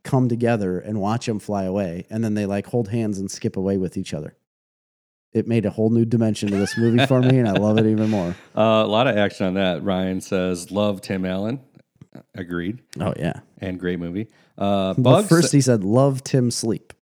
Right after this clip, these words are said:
Speaker 2: Tim Sleep.
Speaker 1: <laughs> Yeah, that's what I'm gonna call him f-, forever now.
Speaker 2: <laughs> And Bug says, Caleb Koss says, "Cheers, boys. Cheers."
Speaker 1: Cheers, Caleb.
Speaker 2: Mister
Speaker 1: Patreon
Speaker 2: Caleb.
Speaker 1: subscriber.
Speaker 2: I don't have any drinks, unfortunately.
Speaker 1: Oh, I do. Here. Cheers.
Speaker 2: <sighs> Man,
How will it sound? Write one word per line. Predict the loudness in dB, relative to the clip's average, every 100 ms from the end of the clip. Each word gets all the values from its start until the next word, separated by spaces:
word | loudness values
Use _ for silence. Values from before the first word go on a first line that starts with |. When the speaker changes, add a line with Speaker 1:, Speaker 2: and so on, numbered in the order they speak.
| _
Speaker 2:
Tim | -8 -6
Sleep. | -6 -12 -16 -20 _
Speaker 1:
<laughs> | -8
Yeah, | -8 -6 -10 -2
that's | 0 2
what | 2
I'm | 2
gonna | 0
call | 0 2 2
him |
f-, | -2 -10 _ _ _ _ _ -2
forever | 0 2 -2 -6
now. | -12 -14 -18 -18 -8
Speaker 2:
<laughs> | -6 -6 -10 -6
And | 0 0 0 -2
Bug | 0 0 -2
says, | -2 -2 -4
Caleb | -2 0 0 2
Koss | 0 2
says, | 2 0
"Cheers, | 0 0 2 2
boys. | 2 0
Cheers." | 0 2 4 6 4 2 -4 -16 -2
Speaker 1:
Cheers, | 4 6 6
Caleb. | 6 4 4 2
Speaker 2:
Mister | 4
Speaker 1:
Patreon | 4
Speaker 2:
Caleb. | 4 2 0
Speaker 1:
subscriber. | -2 0 0 0 -4
Speaker 2:
I | -4 -2
don't | -2 -4
have | -6 -6
any | -6 -6
drinks, | -2 -2 -4 -10 -14 -16
unfortunately. | -14 -12 -12 -12 -14 -16 -16 -4
Speaker 1:
Oh, | -4 -4 _
I | -6
do. | -6 -10 -6
Here. | -4 -6 _
Cheers. | -4 -4 -6 -16
Speaker 2:
<sighs> | -2
Man, | 0 2 0